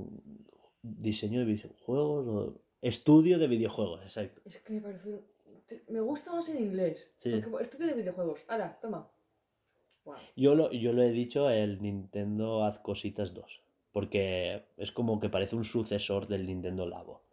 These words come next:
Speaker 2: Mm.
Speaker 1: Nintendo Labo, tenías el tema del cartón y mucha gente, "Cartón a ochenta euros", pero no, tenía la parte de, de crea. Y tú podías programar cosas con el cartón. Pero claro,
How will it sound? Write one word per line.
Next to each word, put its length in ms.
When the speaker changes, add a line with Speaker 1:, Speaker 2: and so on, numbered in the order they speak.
Speaker 2:
Mm. 60
Speaker 1:
Nintendo 360
Labo, 500
tenías 280
el 120
tema 200
del 140
cartón 340
y 40
mucha 260
gente, 260
"Cartón 300
a 60
ochenta 280
euros", 240
pero 160
no, 200
tenía 240
la 160
parte 340
de, 140
de 260
crea. 480
Y 120
tú 200
podías 340
programar 600
cosas 600
con 160
el 100
cartón. 300
Pero 160
claro, 300